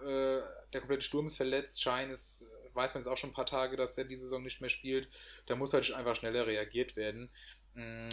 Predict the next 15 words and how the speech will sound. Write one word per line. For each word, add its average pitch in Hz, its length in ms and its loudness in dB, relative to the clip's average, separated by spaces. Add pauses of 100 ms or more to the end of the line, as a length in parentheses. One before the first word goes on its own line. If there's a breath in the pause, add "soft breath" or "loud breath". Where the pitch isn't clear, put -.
(140)
aber 120 320 4
trotzdem 135 560 -2
finde 139 400 -4
ich 131 100 -2
die 127 120 -6
Mannschaft 127 440 -2
so 135 120 0
schlecht 120 280 -2
nicht, 160 160 -2
weil 123 140 2
einfach, 123 260 0 (240)
ähm, 123 520 -6 (380)
die 131 100 -2
starken 139 400 2
Spieler 131 300 2